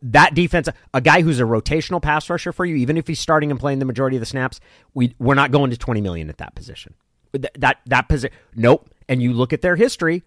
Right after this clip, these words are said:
they have tended to try and get guys who are not quite at that top tier of defensive end salary. They've taken the belief that you can get it done with a larger group without having one guy attract the stop. Maybe they'll decide that with wide receiver.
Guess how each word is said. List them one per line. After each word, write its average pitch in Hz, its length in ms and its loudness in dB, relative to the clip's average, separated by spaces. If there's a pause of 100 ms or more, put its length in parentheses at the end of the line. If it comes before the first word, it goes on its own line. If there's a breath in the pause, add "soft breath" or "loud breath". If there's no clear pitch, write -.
(140)
they 120 140 4
have 110 180 0
tended 180 440 -2
to 156 120 -10
try 156 260 0
and 147 180 0
get 131 220 -2
guys 123 320 2
who 127 220 -2
are 104 300 2 (240 soft breath)
not 117 380 0
quite 156 320 2
at 143 120 -4
that - 240 -4
top - 360 0
tier 104 440 -4 (380)
of 113 140 0
defensive 117 520 0
end 101 140 -6
salary. 80 400 -8 (240)
They've 135 260 2
taken 170 400 0 (260 soft breath)
the 139 80 0
belief 131 360 0
that - 120 -6
you 131 100 -2
can 123 140 -4
get 123 180 2
it 131 120 -4
done 123 220 0
with 113 120 -2
a 107 60 -2
larger 101 400 -6
group 247 380 -2 (160)
without 139 320 2
having 127 280 0
one 120 180 0
guy 113 140 2
attract 107 300 -6
the - 40 -16
stop. - 180 -10 (180)
Maybe 160 380 2
they'll 147 180 4
decide 120 380 -2
that 95 160 -6
with 95 140 -10
wide 90 180 -10
receiver. - 400 -18